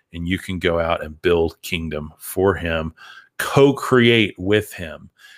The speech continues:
And that's where I'm at now. That's that positivity and that continued vibe every day I have. The reason I'm genuinely happy and joyful every day doesn't mean I don't struggle or get angry sometimes or get depressed sometimes,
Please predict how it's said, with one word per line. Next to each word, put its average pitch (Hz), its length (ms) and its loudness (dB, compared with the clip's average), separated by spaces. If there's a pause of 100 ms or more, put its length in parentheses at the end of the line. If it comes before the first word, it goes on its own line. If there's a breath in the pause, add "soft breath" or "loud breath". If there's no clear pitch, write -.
(160 loud breath)
And 98 180 -8
that's 113 440 0
where 104 240 0
I'm 101 200 -4
at 92 220 -4
now. 85 220 -10
That's 120 300 -4
that - 200 -4
positivity 113 880 2
and 95 140 -4
that 87 160 -6
continued 117 960 0
vibe 92 600 -4 (100)
every 117 340 0
day 104 220 2
I 85 160 -4
have. 78 360 -6 (380 loud breath)
The 113 100 6
reason 123 360 6
I'm 123 420 0
genuinely 113 760 2
happy 107 500 -2
and 87 180 -8
joyful 95 540 0
every 107 320 0
day 90 260 0 (240 soft breath)
doesn't 143 300 2
mean 135 120 2
I 135 120 4
don't 131 160 4
struggle 131 440 2
or 101 120 0
get 101 160 -2
angry 127 340 -2
sometimes 110 600 -2
or 80 80 -14
get 85 160 -6
depressed - 420 -2
sometimes, 107 560 -4